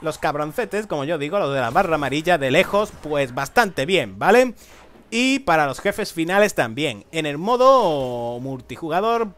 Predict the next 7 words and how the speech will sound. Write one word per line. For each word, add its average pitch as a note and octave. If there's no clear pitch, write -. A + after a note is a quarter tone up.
player F3+
versus C#3
player, G#3+
si -
sabemos G#3+
movernos G#3+
bien B2+